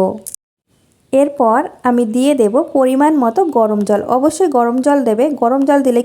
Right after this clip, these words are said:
কিন্তু এর টেস্টটা খুব ভালো আসবে। যতটা ঝোল রাখবে সেই পরিমাণ বুঝেই কিন্তু জল দিয়ে দেবে। মিডিয়াম ফ্লেমে রেখে আমি ঢাকা দিয়ে হতে দেব কিছুক্ষণ, যাতে সব কিছু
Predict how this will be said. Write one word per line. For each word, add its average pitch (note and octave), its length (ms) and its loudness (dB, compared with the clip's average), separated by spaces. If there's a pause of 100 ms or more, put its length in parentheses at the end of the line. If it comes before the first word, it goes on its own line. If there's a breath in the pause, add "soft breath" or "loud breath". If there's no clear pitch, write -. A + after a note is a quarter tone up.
কিন্তু A#3 240 0
এর C#4 80 2 (140)
টেস্টটা G#3+ 360 0 (120)
খুব F4+ 140 0 (140)
ভালো G#3 200 2 (100)
আসবে। F3+ 320 -2 (600 loud breath)
যতটা D4 300 0 (160)
ঝোল A#3 180 4 (120)
রাখবে A3+ 220 0 (120)
সেই D#4+ 120 2 (100)
পরিমাণ A#3 340 0 (120)
বুঝেই B3+ 340 -2
কিন্তু G#3+ 240 -2 (160)
জল G#3+ 180 0 (100)
দিয়ে F#3+ 200 2
দেবে। F3 220 0 (1040)
মিডিয়াম D4 500 2 (100)
ফ্লেমে D4 360 2
রেখে A3 260 0 (120)
আমি B3+ 120 0 (120)
ঢাকা A3 240 -2 (120)
দিয়ে D4+ 180 2
হতে B3 240 2
দেব B3+ 120 2 (140)
কিছুক্ষণ, G#3+ 500 0 (120)
যাতে B3+ 160 0 (120)
সব D4+ 140 2 (120)
কিছু D4 180 2